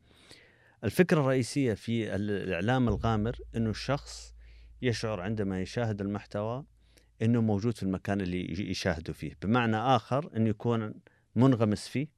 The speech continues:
بحيث إنه يعني ينتقل الشخص من مرحلة أو ينتقل العالم من مرحلة مشاهدة المحتوى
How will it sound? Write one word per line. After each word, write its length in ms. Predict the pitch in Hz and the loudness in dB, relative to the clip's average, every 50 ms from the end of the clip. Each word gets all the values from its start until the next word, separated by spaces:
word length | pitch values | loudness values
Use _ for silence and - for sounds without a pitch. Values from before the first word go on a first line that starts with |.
| _ _ _ _ _ _ - - - - - - - - - - | _ _ _ _ _ _ -20 -20 -20 -20 -20 -20 -20 -20 -10 -6
بحيث 440 | - 98 - - 123 131 131 117 - | -4 -2 0 2 2 2 2 0 0
إنه 520 | - 120 120 120 120 123 131 135 135 - - _ _ _ - | 0 2 2 4 4 4 2 0 0 -4 -8 _ _ _ -2
يعني 680 | 113 110 110 104 98 104 107 107 107 104 104 107 - - _ _ _ _ _ _ _ - | 2 2 4 4 4 2 2 2 2 0 0 -2 -4 -8 _ _ _ _ _ _ _ 4
ينتقل 680 | 127 135 143 127 - - 110 - - 107 95 90 82 71 - - - | 4 6 6 4 2 0 -2 0 0 -2 -2 -2 -4 -8 -8 -6 -6
الشخص 680 | 90 - - - 127 143 - - - - - - - - | -6 -4 0 2 2 2 2 -2 -10 -14 -14 -16 -16 -8
من 420 | - 101 107 110 110 107 98 85 - - - | -2 0 2 2 2 2 0 -2 -4 -8 -4
مرحلة 460 | 92 101 98 - - 117 113 110 104 - | -4 -4 -4 -2 -2 0 0 0 0 0
أو 140 | 95 101 104 | -2 -2 0
ينتقل 440 | 104 120 143 139 - 123 - - 107 | 2 2 2 2 2 0 -2 0 0
العالم 500 | 101 95 90 107 120 113 98 87 82 82 | 0 0 0 2 2 2 2 0 -2 -4
من 160 | - 92 104 110 | -4 -2 0 0
مرحلة 440 | 110 117 110 - - 110 104 87 - _ - _ _ _ _ _ _ _ _ _ _ _ _ - | 0 0 -2 -2 -2 -2 -2 -2 -4 _ -14 _ _ _ _ _ _ _ _ _ _ _ _ -6
مشاهدة 500 | 90 - - 131 135 127 135 135 127 - 131 | -2 4 4 6 6 6 4 2 0 0 0
المحتوى 540 | 123 127 123 - - - 127 127 135 156 | 0 0 -2 -4 -6 -6 -6 -6 -6 -8